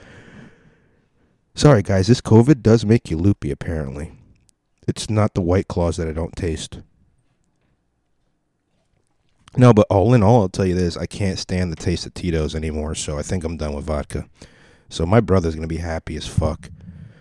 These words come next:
And, uh, speaking of other brother, shout out to Chris Gessler. He said he's gonna, he was been very busy, you know, for the holidays and all that. And, uh, hopefully he's gonna get me that, that shirt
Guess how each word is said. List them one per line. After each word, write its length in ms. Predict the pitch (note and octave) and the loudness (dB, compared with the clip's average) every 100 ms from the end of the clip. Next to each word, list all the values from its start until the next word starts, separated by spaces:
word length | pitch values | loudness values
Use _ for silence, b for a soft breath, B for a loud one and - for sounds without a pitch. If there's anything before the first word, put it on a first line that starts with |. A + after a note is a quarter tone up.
| B B _ | B B _
And, 880 | F2 F2 E2+ E2+ F2 E2+ E2+ E2+ - - | -6 -4 -4 -4 -4 -6 -8 -12 -18 -12
uh, 460 | E2 F2 E2+ D#2+ D#2+ - _ _ _ _ _ _ - - A2 | -8 -6 -6 -6 -8 -12 _ _ _ _ _ _ -12 -10 -10
speaking 480 | - A#2+ B2 A2+ | -4 -2 0 0
of 100 | G2+ G2 | -2 0
other 260 | C3 C3 | 4 4
brother, 500 | F#2+ G2+ F#2+ G#2 A#2+ b b b | 4 2 4 4 4 b b b
shout 280 | - G#2+ G2+ | 0 2 4
out 200 | A2+ - | 4 2
to 160 | - B2 | 0 -2
Chris 340 | - C3 - | 0 -2 -2
Gessler. 1300 | - - - B2 A#2+ A2+ A#2 A#2 A#2+ A#2+ B2+ A#1+ A#2+ | -8 -6 4 8 8 6 4 0 0 -2 -2 -4 -6
He 140 | G#2 | -6
said 220 | G2 - G2+ | -8 -6 -6
he's 140 | F#2+ | -6
gonna, 320 | G2 F#2+ F#2+ | -2 -2 -2
he 120 | F#2 | 0
was 140 | G#2 G2 | 0 2
been 380 | G#2 G2 G2 F#2 | 0 0 -2 -2
very 220 | F#2+ F#2+ | 0 0
busy, 540 | F2+ F#2+ F2+ F#2 F2+ | 2 0 0 -2 -2
you 80 | G#2 | -2
know, 140 | F#2+ E2+ | -2 -2
for 140 | F#2 | -2
the 100 | E2+ | -2
holidays 540 | F2+ F#2 F2+ F#2+ F#2 | -2 -2 0 2 4
and 80 | F#2+ | 2
all 160 | F#2 F#2 | 2 4
that. 340 | F#2 F2+ F2 b b b b b - | 2 2 -2 b b b b b -8
And, 460 | G2 F#2+ F#2+ F#2+ | -4 -2 -2 0
uh, 300 | F#2+ F#2+ F#2+ - B B - | 2 2 0 -4 B B -2
hopefully 360 | G#2+ - A2+ | -2 2 2
he's 160 | A2 G2+ | 4 2
gonna 160 | G#2 | 0
get 180 | F#2+ G#2 | 0 -2
me 140 | G2 G2 | -2 -2
that, 340 | F#2 F2+ - | 0 -2 -4
that 200 | G2 F2+ | -8 -8
shirt 400 | - G#2+ G#2 A2 | -4 0 0 0